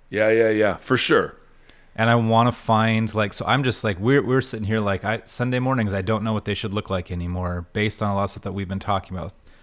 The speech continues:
Speaker 2: new creation and this kind of stuff. I'm not sure what, how those mornings should be structured.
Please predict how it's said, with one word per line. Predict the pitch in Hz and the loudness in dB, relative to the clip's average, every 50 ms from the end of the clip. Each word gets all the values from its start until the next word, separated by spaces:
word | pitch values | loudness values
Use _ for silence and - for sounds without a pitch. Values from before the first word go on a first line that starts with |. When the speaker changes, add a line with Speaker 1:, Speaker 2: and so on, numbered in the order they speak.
| - - _ _ - | -20 -20 _ _ -6
Speaker 2:
new | 98 107 101 | -4 -4 -4
creation | - - 107 101 98 98 - - 98 95 92 | -4 -4 -4 -2 -2 -2 -4 -6 -6 -6 -6
and | 92 90 90 90 87 | -6 -6 -8 -8 -8
this | 90 101 - | -10 -10 -10
kind | - - 95 92 | -8 -8 -8 -8
of | 90 | -8
stuff. | - - - 85 87 | -8 -10 -10 -8 -6
I'm | 87 104 | -6 -4
not | 113 104 - | -4 -4 -6
sure | - - - 110 104 | -6 -4 -4 -2 -2
what, | 101 101 98 - - - _ _ _ _ _ _ - - | -2 -2 -4 -6 -8 -14 _ _ _ _ _ _ -12 -6
how | 90 107 107 | -4 -2 -2
those | 92 101 101 98 95 85 | 0 -2 -2 -2 -2 -4
mornings | 101 98 98 104 101 101 95 | -2 -2 0 0 0 -2 -2
should | - - 101 85 | -4 -6 -6 -6
be | 80 87 | -8 -8
structured. | - - - 104 101 - - - 85 78 - - | -8 -6 -2 -2 -2 -2 -4 -6 -8 -8 -10 -12